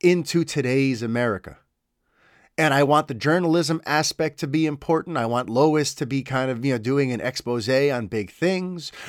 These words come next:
I want a Superman who's dealing with issues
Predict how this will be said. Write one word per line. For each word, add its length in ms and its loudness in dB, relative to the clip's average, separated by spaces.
I 180 4
want 380 0
a 100 -4
Superman 720 0
who's 260 -2
dealing 460 0
with 200 -4
issues 640 0